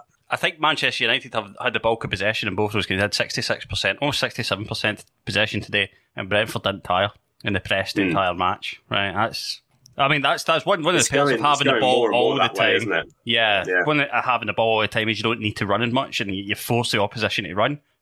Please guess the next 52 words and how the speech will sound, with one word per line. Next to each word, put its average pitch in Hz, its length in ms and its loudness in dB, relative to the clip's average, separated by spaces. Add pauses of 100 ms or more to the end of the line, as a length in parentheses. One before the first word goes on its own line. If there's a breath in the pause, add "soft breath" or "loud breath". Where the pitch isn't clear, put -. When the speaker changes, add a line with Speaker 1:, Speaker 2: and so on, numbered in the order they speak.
Speaker 1:
and - 120 -4
eventually 95 320 -4
tire 95 240 0
them 90 80 -4
out 98 160 2
and 90 140 -8
break 95 120 -6
them 90 60 -12
down. 98 220 2
Pe-, - 120 -2
as 107 160 -4
Pep 120 240 -6
Guardiola 92 500 0
is 90 140 -6 (100)
the 95 140 -8
master 87 380 -2
of 92 60 -4
this, 92 200 -2
he, 87 240 -6 (280)
'cause 101 140 -4
he 101 60 0
starves 107 520 0 (240)
teams 98 280 -6
to, 87 240 -6 (280)
to - 100 -4
the 90 60 -8
point 135 360 0
of, 127 160 -6
like, 107 240 2 (140)
when 127 160 0
he's 110 120 0
up 131 140 0
at 127 80 -4
that 120 200 0
seventy-five 117 680 0
percent 113 300 -2
possession 123 520 0 (380 loud breath)
and 101 140 -4
you've 101 120 -2
not 123 200 2
had 123 100 0
the 127 80 -2
ball 123 220 2
for 139 120 0
fifteen 147 440 -2
minutes, 143 360 -2 (180)
<laughs> - 180 -4
that's 196 160 2
demoralising, 160 720 2 (260 loud breath)
you 151 140 4
know. - 100 2
<laughs> 240 1040 2